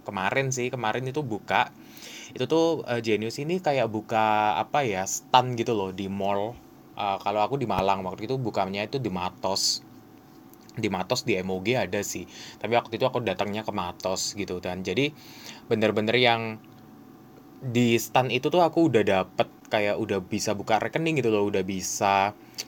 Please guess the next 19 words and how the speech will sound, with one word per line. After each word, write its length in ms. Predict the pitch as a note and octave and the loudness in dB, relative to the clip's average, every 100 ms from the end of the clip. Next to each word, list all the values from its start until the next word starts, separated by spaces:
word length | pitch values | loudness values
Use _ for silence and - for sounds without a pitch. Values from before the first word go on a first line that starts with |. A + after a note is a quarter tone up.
| - | -6
eh, 640 | - G2 F#2+ F#2 F#2 F2+ F2+ | 0 2 2 2 0 0 -2
dapat 500 | F2+ - G#2+ G2 G#2+ - | -6 -6 -2 -2 -2 -2
kartunya, 920 | F#2+ - - C#3+ D#3+ C#3+ B2 A#2+ A#2 | 0 0 -2 0 0 0 0 0 0
udah 260 | A#2+ G#2+ G2 | 0 2 0
bisa 720 | G2 G2 F2+ - - G2 F#2+ | 0 -4 -6 -8 -2 2 2
setor, 840 | F#2 A2 - - G#2 G2 G2+ G2 G2 | 0 -6 -8 0 2 4 2 -2 -2
apa, 420 | G2 C#3 D#3 D#3+ - - - - | 0 0 0 -2 -10 -20 -20 -16
setoran 500 | - A2+ G#2 G2+ G#2+ | -2 2 4 2 0
awalnya 640 | G2+ G#2 B2 D#3 D#3 C3+ A#2+ | 2 6 6 6 2 0 0
gitu. 220 | G#2+ B2+ | 0 0
Itu 20 | D3+ | 0
tuh 240 | F3+ E3 | 2 2
udah, 140 | D3 - | 0 0
udah 200 | A#2+ A2 | 2 2
semua 340 | B2 A#2+ A#2+ A#2 | 0 0 2 2
di 140 | G#2 | 0
situ 340 | A2+ G#2+ C3 | -4 2 4
gitu 220 | A2+ G2+ F#2 | 4 2 -2
loh. 220 | F2 | -4